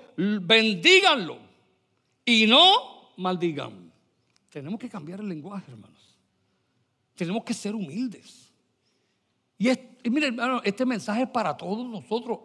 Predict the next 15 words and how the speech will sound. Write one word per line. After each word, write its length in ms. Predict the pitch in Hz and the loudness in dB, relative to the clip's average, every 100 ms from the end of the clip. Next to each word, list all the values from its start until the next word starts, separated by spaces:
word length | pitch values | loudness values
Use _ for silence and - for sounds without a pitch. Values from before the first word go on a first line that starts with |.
| 165 | -12
empezando 680 | 160 135 - - 214 247 | -12 -12 -14 -10 -8 -8
conmigo, 520 | 247 202 185 269 202 - _ _ _ - | -10 -8 -4 -4 -6 -12 _ _ _ -6
cambiar 680 | 175 147 131 170 208 214 | -6 -6 -6 -4 -2 -4
la 160 | 180 151 | -8 -10
forma 680 | - - 180 202 202 208 196 | -12 -14 -6 -4 -2 -4 -8
que 140 | - | -10
hablamos. 500 | 156 127 127 135 120 - _ _ _ _ _ _ _ _ _ _ _ _ _ _ - | -12 -12 -12 -12 -14 -20 _ _ _ _ _ _ _ _ _ _ _ _ _ _ -2
Amén. 460 | 165 220 127 107 | 2 2 0 -8
¿Usted 200 | - 143 | -10 -4
está 160 | 202 220 | 0 0
recibiendo 360 | 202 160 220 202 | 0 0 -2 -2
este 140 | 214 | -4
mensaje, 280 | 196 214 202 | -2 0 0
hermanos? 340 | 202 240 269 - _ _ _ _ _ _ _ _ _ _ _ _ _ _ _ _ _ _ _ _ | 0 -4 -6 -10 _ _ _ _ _ _ _ _ _ _ _ _ _ _ _ _ _ _ _ _
Necesitamos 760 | 165 156 170 170 175 202 147 | -6 -4 -4 -4 -2 -2 -2